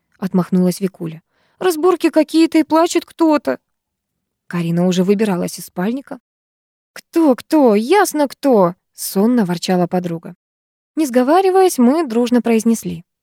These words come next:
«Вита!» Карина расстегнула замок на палатке. З-, а у меня от страха сердце ушло в пятки.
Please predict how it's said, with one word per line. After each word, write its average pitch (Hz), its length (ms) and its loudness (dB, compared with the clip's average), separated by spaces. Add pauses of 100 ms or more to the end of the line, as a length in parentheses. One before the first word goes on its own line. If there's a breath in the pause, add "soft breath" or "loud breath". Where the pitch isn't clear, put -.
(200)
«Вита!» 220 760 0 (560)
Карина 170 340 0
расстегнула 180 520 0
замок 185 320 -2
на 254 100 -2
палатке. 226 520 -4 (680 soft breath)
З-, 240 540 -8 (200)
а 190 180 0
у 196 80 6
меня 190 360 2
от 185 80 -4
страха 196 340 -8
сердце 180 340 -6
ушло 170 200 -10
в 160 120 -16
пятки. 160 400 -18